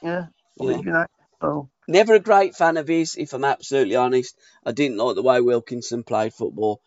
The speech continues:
Speaker 2: His philosophy wasn't for me. But I did like to watch his Leeds United team, uh, play football. And strangely enough, when they won the league, they didn't win a game away from home the season after, did they?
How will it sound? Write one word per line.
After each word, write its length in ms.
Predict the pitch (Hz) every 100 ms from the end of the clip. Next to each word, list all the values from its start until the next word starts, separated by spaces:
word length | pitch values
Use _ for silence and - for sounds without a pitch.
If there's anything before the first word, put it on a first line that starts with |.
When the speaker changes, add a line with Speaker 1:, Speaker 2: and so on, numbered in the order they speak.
| _ -
Speaker 2:
His 160 | 123 -
philosophy 640 | 117 113 110 123 123 113
wasn't 440 | 110 113 113 101 -
for 80 | 107
me. 320 | 107 104 - _ _ -
But 100 | 170
I 20 |
did 180 | 277 202
like 220 | 185 165
to 100 | 151
watch 220 | 143 -
his 120 | 123
Leeds 240 | 113 135 120
United 540 | 104 113 127 123 87
team, 320 | 139 139 120 - _ _ -
uh, 140 | 98
play 300 | - 107 104
football. 420 | - 104 73 139
And 100 | 147
strangely 480 | - 202 180 175 151
enough, 320 | 143 139 214 _ _ _
when 200 | 147 156
they 160 | 151
won 220 | 139 165 170
the 100 | 135
league, 240 | 98 -
they 140 | 127
didn't 240 | 143 160 135
win 140 | 139
a 60 | 135
game 260 | 131 127
away 240 | 123 120 123
from 180 | - 117
home 180 | 127
the 60 | 160
season 340 | - 135 127
after, 260 | 127 151 175
did 200 | 156 123
they? 240 | 135 147